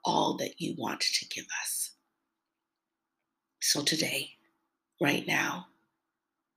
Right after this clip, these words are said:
we empty ourselves of our burdens so that we can receive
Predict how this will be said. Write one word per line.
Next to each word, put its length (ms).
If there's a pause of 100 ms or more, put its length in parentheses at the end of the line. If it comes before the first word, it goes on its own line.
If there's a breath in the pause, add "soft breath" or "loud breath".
(680)
we 240
empty 420
ourselves 800 (400)
of 120
our 100
burdens 720 (720)
so 180
that 200
we 140
can 200
receive 680